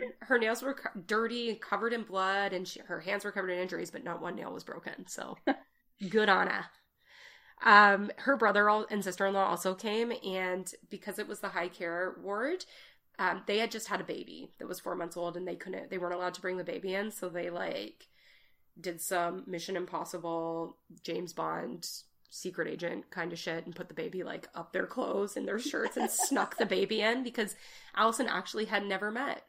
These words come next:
Speaker 1: her niece, and this was the first time that she got to meet the baby. So,
Speaker 2: Wow.
Speaker 1: yeah.
Speaker 2: What an introduction.
Speaker 1: Yes. Well,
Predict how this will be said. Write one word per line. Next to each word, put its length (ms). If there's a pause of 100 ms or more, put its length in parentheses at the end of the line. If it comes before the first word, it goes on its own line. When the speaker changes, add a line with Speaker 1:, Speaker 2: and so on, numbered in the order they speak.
(120)
Speaker 1:
her 140
niece, 580 (420)
and 240
this 140
was 100
the 100
first 220
time 200
that 100
she 140
got 180
to 100
meet 500 (120)
the 60
baby. 560
So, 420
Speaker 2:
Wow. 80 (640)
Speaker 1:
yeah. 300
Speaker 2:
What 100
an 160
introduction. 880
Speaker 1:
Yes. 680 (720)
Well, 300